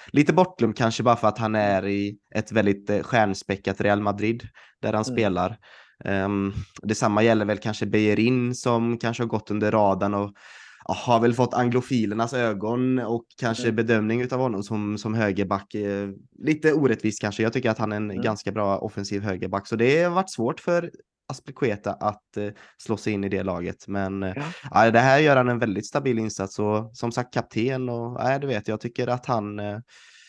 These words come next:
Speaker 1: han ser stabil ut och, alltså, hela Spanien ser stabil ut. Och du nämnde ju några som Luis Enrique inte tar ut och, ja, Thiago,
Speaker 2: Mm.
Speaker 1: eller Thiago då är ju kanske den som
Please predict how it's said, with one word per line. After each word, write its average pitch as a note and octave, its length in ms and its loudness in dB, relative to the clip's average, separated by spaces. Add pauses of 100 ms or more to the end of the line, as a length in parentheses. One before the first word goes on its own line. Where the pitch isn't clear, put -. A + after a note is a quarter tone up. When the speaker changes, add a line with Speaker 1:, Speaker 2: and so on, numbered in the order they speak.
(540)
Speaker 1:
han C3 320 -2
ser C#3+ 120 -4
stabil B2+ 520 0
ut A2 280 -4
och, G#2+ 300 0
alltså, G#2+ 140 -6
hela F#2+ 300 0
Spanien F#2 480 -6
ser B2 120 -2
stabil F#2+ 360 -4
ut. F#2+ 140 -4
Och G#2+ 80 2
du A2+ 80 4
nämnde A2 320 4
ju C#3 60 4
några A#2 280 4
som G#2+ 320 -6 (220)
Luis A2 220 2
Enrique G#2 260 0
inte C3 800 4 (160)
tar C3+ 160 0
ut F#2 340 -4
och, G#2 300 -2 (340)
ja, G2+ 120 -4
Thiago, G#2+ 300 0
Speaker 2:
Mm. G#2+ 180 -4
Speaker 1:
eller A2+ 160 4
Thiago A2 440 4
då A2 140 0
är G#2 120 0
ju G#2 200 0
kanske G#2 260 -8
den F#2+ 200 -2
som F#2+ 260 -6